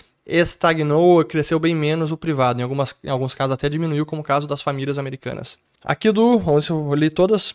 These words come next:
sim, do Tamon Y M S. Há trinta e dois anos, o iene japonês não atingia o câmbio de cento e cinquenta.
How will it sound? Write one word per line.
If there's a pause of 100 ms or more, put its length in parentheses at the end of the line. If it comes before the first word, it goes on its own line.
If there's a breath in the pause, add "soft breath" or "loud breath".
(120)
sim,
do
Tamon
Y
M
S. (200)
Há
trinta
e
dois
anos,
o
iene
japonês
não
atingia
o
câmbio
de
cento
e
cinquenta.